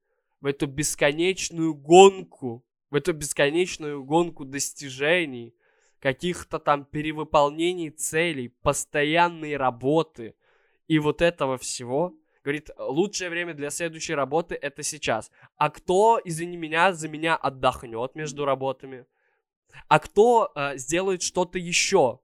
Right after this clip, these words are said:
помимо работы? А кто вообще этим займётся? Хочется ему сказать,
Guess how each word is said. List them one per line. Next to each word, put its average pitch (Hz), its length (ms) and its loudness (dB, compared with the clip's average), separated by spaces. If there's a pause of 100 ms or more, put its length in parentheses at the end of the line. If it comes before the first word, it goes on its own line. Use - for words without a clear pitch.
(140)
помимо 170 400 0
работы? 123 560 -6 (640)
А 156 100 -2
кто 233 540 4
вообще 196 400 -2
этим 165 300 -6
займётся? 147 720 -6 (1800)
Хочется 165 240 -4
ему 165 80 -4
сказать, 196 340 0